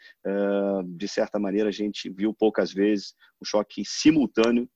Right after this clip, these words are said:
de oferta e demanda. É, o que que a gente consegue, ah, depreender do atual momento? A gente tem, obviamente, contratado uma desaceleração muito forte na atividade.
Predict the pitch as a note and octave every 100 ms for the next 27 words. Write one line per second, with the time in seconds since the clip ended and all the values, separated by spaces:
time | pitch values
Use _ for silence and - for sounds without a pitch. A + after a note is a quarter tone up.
0 | _ G2 A#2 - G#2+ - A#2 F#2+ E2 -
1 | _ - - - - F#2 F#2+ G2 G2 F#2+
2 | - _ C3 - - G3 G3+ - E3+ -
3 | D3+ C#3 C#3 A#2+ A2 A2 A2+ A2+ A2 G2+
4 | G#2+ A2+ B2+ A2+ F#2 A#2 B2 G#2+ _ _
5 | F#2+ F#2 A2+ B2 - A#2 A#2 A2 F2+ E2+
6 | - _ _ _ _ _ G2 A#2+ B2 A#2+
7 | _ _ _ _ C#3 C3+ - _ _ -
8 | - C#3+ A#2+ A2+ A#2 - - B2+ A#2 G#2+
9 | G#2 G2 G#2+ G#2+ F#2 A2 - A2+ G#2+ G2+
10 | G#2+ A2 B2 - A2+ E3+ - A#2 - G#2
11 | F2+ G2+ C3+